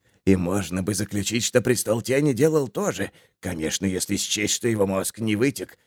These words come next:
ведь он состоит из теней. И на чем там держаться мозгу? Суть в том, мне очень верно рекомендовали помнить о сути, что я и делаю. Суть в том, что он вызвал меня.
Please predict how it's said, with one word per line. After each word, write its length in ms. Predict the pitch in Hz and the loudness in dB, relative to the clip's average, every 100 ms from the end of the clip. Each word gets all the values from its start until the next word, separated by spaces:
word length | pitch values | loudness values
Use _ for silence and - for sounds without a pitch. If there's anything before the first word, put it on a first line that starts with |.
| - | 0
ведь 220 | 113 120 | 2 4
он 140 | 104 107 | 2 0
состоит 420 | 110 - 120 117 | -2 2 2 2
из 140 | 123 | -2
теней. 500 | 123 117 120 131 98 _ _ - | 0 0 2 2 0 _ _ 0
И 120 | 95 | 4
на 160 | 98 87 | 4 2
чем 280 | - 101 139 | -4 -6 -2
там 200 | 147 139 | 0 2
держаться 580 | 151 113 139 135 135 160 | 2 2 -2 -2 4 6
мозгу? 440 | 214 - - - _ _ _ _ _ | 6 2 -6 -20 _ _ _ _ _
Суть 380 | - - 85 - | -8 -6 -6 -12
в 80 | - | 2
том, 300 | 120 123 - _ _ _ | 4 4 -2 _ _ _
мне 420 | 90 87 117 127 | -6 0 2 4
очень 360 | 127 135 139 113 | 2 0 -2 -2
верно 340 | 131 175 113 | 0 0 -2
рекомендовали 640 | 117 135 139 147 156 175 | -4 0 2 4 4 2
помнить 360 | 160 180 175 165 | 0 2 2 2
о 80 | 156 | 0
сути, 380 | - 247 - 104 | 0 -2 -4 -6
что 200 | - 104 | -6 -2
я 120 | 113 | 2
и 120 | 120 | 2
делаю. 420 | 113 175 95 82 _ _ _ _ | 0 -2 -4 -6 _ _ _ _
Суть 260 | - 87 - | -4 -4 -4
в 80 | |
том, 180 | - 113 | 2 2
что 180 | - 123 | 4 4
он 160 | 151 135 | 6 6
вызвал 360 | 196 - 82 | 4 2 -4
меня. 300 | 85 82 - | -10 -10 -10